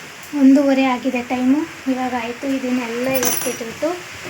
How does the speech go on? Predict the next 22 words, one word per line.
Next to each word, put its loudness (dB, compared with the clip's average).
ನಾನು -4
ಕೂಡ -6
ಊಟ -10
ಮಾಡಿಬಿಟ್ಟು -8
ಸ್ವಲ್ಪ -8
ಹೊತ್ತು -10
ರೆಸ್ಟ್ -8
ಮಾಡಬೇಕು. -6
ಹೊರಗಡೆ 2
ಮಳೆ 0
ಬರ್ತಾ -6
ಇದೆ -4
ನೋಡಿ, -2
ಹನ್ನೆರಡು 4
ಗಂಟೆಯಿಂದ 2
ಮಳೆ 0
ಸ್ಟಾರ್ಟ್ -4
ಆಗಿದೆ 0
ಇಲ್ಲಿ. -2
ಬೆಳಗ್ಗೆ 4
ಹೊತ್ತು 4
ಇದ್ದಿದ್ದಿಲ್ಲ, 2